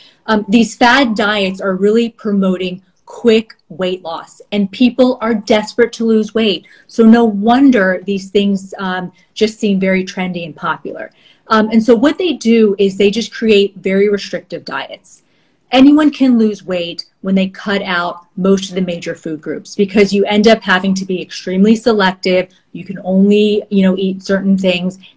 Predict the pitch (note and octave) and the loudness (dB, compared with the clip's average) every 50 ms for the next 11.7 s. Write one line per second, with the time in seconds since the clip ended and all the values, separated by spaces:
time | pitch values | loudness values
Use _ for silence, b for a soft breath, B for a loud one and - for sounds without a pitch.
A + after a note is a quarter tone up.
0 | _ G3+ G3+ G3+ G#3+ G3+ G3+ G#3 - G#3 G#3 G3 G#3 G#3 G3 - F#3 F3+ F3+ - | _ -4 0 4 4 4 4 2 0 2 2 4 4 4 2 2 -2 -2 -2 -4
1 | - F#3 F#3 - - F#3 E3 E3+ E3+ D#3+ D3+ - - E3 D#3+ D3 - - D#3+ - | -10 -10 -10 -8 -8 -8 -8 -8 -10 -12 -14 -14 -10 -8 -8 -8 -8 -10 -14 -14
2 | - - C#4 C#4+ C4 A#3 E3+ - - - b b b b b _ A3+ A#3 B3+ C4+ | 0 2 4 4 4 4 2 0 -8 -18 b b b b b _ 2 4 6 8
3 | C#4 C#4 A3 A#3 G#3 G3+ G3+ G3 F#3+ F#3+ F#3+ F#3+ F#3 F#3+ - F3+ F3 D#3+ - - | 6 6 4 4 2 0 -2 -2 -4 -2 -2 -2 -4 -6 -10 -14 -14 -14 -14 -12
4 | - E3+ D#3+ - - - - D#3+ - - - _ _ _ _ _ _ _ _ _ | -12 -12 -12 -12 -14 -18 -18 -18 -18 -18 -20 _ _ _ _ _ _ _ _ _
5 | _ B3+ B3+ B3 A#3 A#3 C4 D#4 F4+ F4 - D4 B3 C4 - - G#3 F#3+ F#3+ - | _ 2 2 4 4 2 2 2 0 -4 -8 -6 -6 -6 -6 -4 -8 -8 -6 -6
6 | G3+ F#3+ F#3+ F#3+ F#3 F#3 - - F#3+ F3+ F3+ F3+ F#3 - - F#3 E3+ E3+ E3+ E3+ | -8 -8 -8 -8 -12 -12 -10 -10 -8 -8 -8 -10 -12 -10 -10 -10 -8 -8 -10 -10
7 | E3 E3 E3 D#3+ b b b b b b b b _ - A#3+ G#3 F3+ G3 G#3 G#3 | -8 -10 -10 -12 b b b b b b b b _ -2 -2 0 2 2 2 2
8 | G#3+ G#3+ - - - G#3 G3+ - - G3 F#3+ F#3+ G3 F3+ E3+ E3 E3+ E3+ E3+ - | 0 -2 -6 -6 -6 -6 -6 -4 -10 -10 -10 -8 -8 -8 -8 -8 -10 -12 -16 -18
9 | _ _ G3 F#3+ F#3 F#3+ F#3 E3+ E3+ - - - - - E3 - - - - - | _ _ -4 -4 -4 -6 -8 -10 -10 -10 -14 -16 -14 -14 -14 -14 -14 -16 -18 -20
10 | - - - G3+ G3 F#3+ G3 G3+ G3 F#3 F#3+ G3 A3 A#3 C#4 D4 A#3+ A#3 A3+ G#3+ | -20 -14 -6 -4 -4 0 2 2 4 6 8 8 8 8 6 4 4 4 2 0
11 | G3+ G3 - G3 F#3+ - F#3 F3+ F#3 F3 F3 E3+ E3 E3 | 0 -4 -8 -10 -8 -8 -10 -10 -8 -10 -10 -8 -10 -12